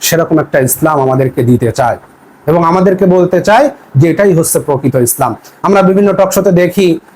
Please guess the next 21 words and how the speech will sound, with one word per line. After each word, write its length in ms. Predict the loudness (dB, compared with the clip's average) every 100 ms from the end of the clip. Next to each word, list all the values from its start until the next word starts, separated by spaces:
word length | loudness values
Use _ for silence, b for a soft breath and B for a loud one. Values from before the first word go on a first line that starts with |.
| -2
যে 120 | 0
যারা 640 | 2 2 4 6 4 2 -4 -18 -20 _ -20 -20 -18 -18 -8
সূরা 220 | 0 0
ফাতিহাটাও 680 | 4 2 4 4 4 4 4
সুন্দর 300 | 2 2 2
করে 140 | 0
পড়তে 260 | 0 -2 0
পারবে 300 | 0 -2 -4
না, 120 | -6 -8
তাদেরকে 320 | -4 -2 0 0
যদি 180 | 2
গুলি 240 | 4 4 4
করে 200 | 4 4
দেওয়া 200 | 4 2
হয়, 180 | 0 -4 B B B
তাও 220 | 2 2
সূরা 200 | 2 2
ফাতিহাটা 440 | 2 2 2 2 2
পড়তে 280 | -2 -2
পারবে 300 | -2 0 0
না, 240 | 0 -2